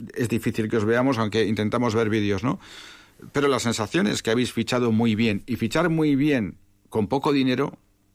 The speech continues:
eh, tiene todavía mucho más mérito. Con poco dinero, en-, entiendo e intuyo, quizá comparando con otros equipos de la competición de la Liga leb Oro, ¿no? ¿Dónde entiendes que ha estado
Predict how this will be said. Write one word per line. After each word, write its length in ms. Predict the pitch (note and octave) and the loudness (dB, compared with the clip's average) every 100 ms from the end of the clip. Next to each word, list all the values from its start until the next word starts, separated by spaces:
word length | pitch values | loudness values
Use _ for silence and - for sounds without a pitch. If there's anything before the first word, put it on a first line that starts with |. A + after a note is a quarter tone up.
| _ _ _ | _ _ _
eh, 160 | G#2+ G#2 | -2 0
tiene 240 | B2+ A#2+ | 0 0
todavía 420 | A#2 A2 A2+ A#2+ | 2 2 2 2
mucho 300 | A2 A2+ A2+ | 2 0 0
más 240 | G#2+ G2 G#2+ | 0 0 0
mérito. 420 | B2+ A#2 G#2 - _ F#2+ - | 0 0 -2 -8 _ -20 -8
Con 160 | F2+ | -8
poco 220 | E2+ G2 G#2+ | -6 -2 0
dinero, 200 | A2+ A#2+ | 2 2
en-, 220 | G#2 G#2 | 2 -2
entiendo 420 | G#2 G2 B2 C3 | -4 -2 0 2
e 60 | A#2 | 2
intuyo, 400 | A2 G2+ C3+ C3+ | 2 2 2 2
quizá 240 | G#2+ B2+ | 0 -4
comparando 480 | A#2+ A2 A2 B2 C3 | -2 -2 0 0 0
con 100 | A2+ | 0
otros 220 | A#2 G#2+ | -2 -2
equipos 440 | G#2 A2 B2+ B2+ - - - - | -2 -2 0 -2 -4 -20 -20 -10
de 80 | - | -2
la 80 | A2 | -2
competición 500 | A2+ G#2 G#2+ G#2 B2 | 0 0 0 0 2
de 60 | |
la 100 | A2+ | 2
Liga 220 | G#2+ A#2 A2 | 2 2 2
leb 240 | A2 A2 | 2 -2
Oro, 280 | - F#2+ F2+ | -4 -2 0
¿no? 180 | A2 F3 - - - - - | 0 -2 -8 -20 -20 -20 -16
¿Dónde 320 | G#2+ E3 G3+ | -2 2 2
entiendes 440 | F#3+ F3 D3+ A#2+ | 0 0 0 0
que 100 | - | 0
ha 20 | A2+ | -4
estado 520 | - A2 G#2+ G2 | 0 2 2 0